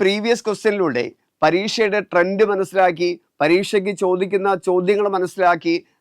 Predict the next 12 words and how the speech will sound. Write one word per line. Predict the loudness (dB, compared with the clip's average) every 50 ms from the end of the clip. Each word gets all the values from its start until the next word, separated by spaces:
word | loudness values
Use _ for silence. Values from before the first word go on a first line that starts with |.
| _ -4
നിങ്ങൾക്ക് | -2 0 0 0 0 0 0
വരുന്ന | 0 0 0 0 -2 -2 -2
പരീക്ഷയ്ക്ക് | -2 -2 -2 -2 -4 -4 -4 -4 -2 0 2 0 0 0 0
മുന്നൊരുക്കം | -2 -2 0 0 0 0 0 -2 -2 0
നടത്തുവാൻ | -2 -2 -4 -2 -2 -2 -2 -2 -2
സാധിക്കും. | 0 0 0 0 0 -2 -4 -4 -4 -6 -6 -6 -4 -2
കൂടാതെ | 0 2 4 4 4 4 4 4 2 2 0 -2 -4 -2
ഓരോ | 0 0 2 0 0 0 -2 -2
ടോപ്പിക്കുകൾ | -2 -2 -2 -2 -4 -6 -8 -6 -4 -4 -2 -2 -2
പഠിച്ചതിന് | -2 -2 -2 -2 0 -2 0 -2 -2 -4
ശേഷം | -4 -4 -4 -6 -8 -10 -10 -12 _ _ _ _ -2
നിങ്ങൾക്ക് | 0 2 2 0 0 -2